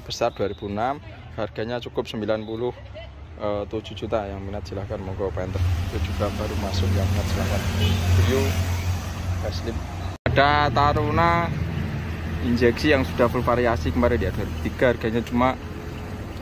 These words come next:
eh, lima puluh sembilan juta. Yang minat monggo silahkan.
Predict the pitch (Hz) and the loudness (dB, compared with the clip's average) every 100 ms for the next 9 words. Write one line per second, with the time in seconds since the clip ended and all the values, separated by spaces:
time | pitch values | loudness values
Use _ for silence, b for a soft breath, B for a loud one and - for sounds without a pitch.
0 | - 95 95 98 92 85 90 92 85 85 | -2 0 0 0 -2 -2 -6 -6 -6 -6
1 | 87 - - - - - 64 60 - - | -6 -8 -8 -8 -8 -8 -8 -8 -8 -8
2 | 65 67 | -8 -10